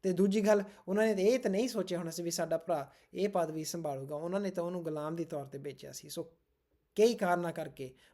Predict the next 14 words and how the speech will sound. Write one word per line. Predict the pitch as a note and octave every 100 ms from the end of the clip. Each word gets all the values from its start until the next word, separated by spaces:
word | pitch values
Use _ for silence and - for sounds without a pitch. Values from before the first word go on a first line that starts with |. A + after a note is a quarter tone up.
| -
ਉਹ | E3 - -
ਉਹਨੂੰ | F3 F3+ E3+
ਨਹੀਂ | E3+ G3+
ਪਛਾਣ | F#3 D#3 D3
ਸਕੇ, | D#3 G3
ਪਰ | F3+
ਉਹ | D3+ G3 G3 - - _ E3
ਉਹਨਾਂ | F3
ਨੂੰ | F3+ F3
ਪਛਾਣ | D3 C#3+ C#3
ਸਕਿਆ। | C3+ - C#3 - _ - _
ਤਦ | G3+ G3
ਯੂਸਫ | G3+ A#3 D#4 G#3
ਨੇ | E3 D3+ F3